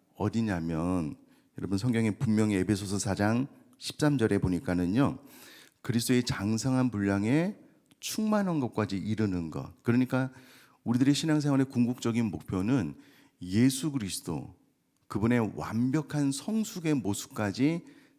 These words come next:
자라나는 것이다라고 성경이 이야기를 하는 거예요. 그러니까 예수님의 그 완전한 모습으로 우리가 닮아가는 것이 성화이고 우리들의 신앙생활의 목표인데,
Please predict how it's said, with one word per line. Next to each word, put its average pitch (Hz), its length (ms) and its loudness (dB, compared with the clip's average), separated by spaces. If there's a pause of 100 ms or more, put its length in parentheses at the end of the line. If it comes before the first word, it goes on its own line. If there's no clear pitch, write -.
(180)
자라나는 127 800 0
것이다라고 131 1120 0
성경이 110 640 0 (380)
이야기를 95 520 -2
하는 131 260 -2
거예요. 76 160 -8 (500)
그러니까 147 380 2 (800)
예수님의 147 640 2 (100)
그 113 140 -4
완전한 139 640 0
모습으로 123 880 -2 (200)
우리가 98 200 -2
닮아가는 117 680 0
것이 98 220 -4
성화이고 95 880 -2
우리들의 104 260 -4
신앙생활의 101 800 0 (320)
목표인데, 95 1000 0